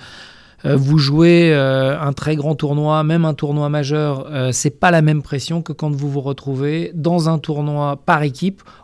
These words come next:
où la responsabilité, euh, c'est pas simplement votre responsabilité à vous, mais c'est également celle de toute une équipe.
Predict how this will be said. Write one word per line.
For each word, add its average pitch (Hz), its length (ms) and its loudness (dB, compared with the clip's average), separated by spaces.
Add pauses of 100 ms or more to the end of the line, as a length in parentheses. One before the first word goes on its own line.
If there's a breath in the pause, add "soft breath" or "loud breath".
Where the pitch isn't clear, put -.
(100)
où 165 160 6
la 156 120 8
responsabilité, 156 1040 0
euh, 135 140 0
c'est 127 160 -6
pas 165 140 -4
simplement 151 480 -2
votre 147 180 -2
responsabilité 135 800 -6
à 123 120 -6
vous, 143 220 -4
mais 170 160 -2
c'est 135 240 -6
également 143 460 -4
celle 147 240 -6
de 131 80 -6
toute 160 260 -12
une 151 80 -8
équipe. 170 320 -6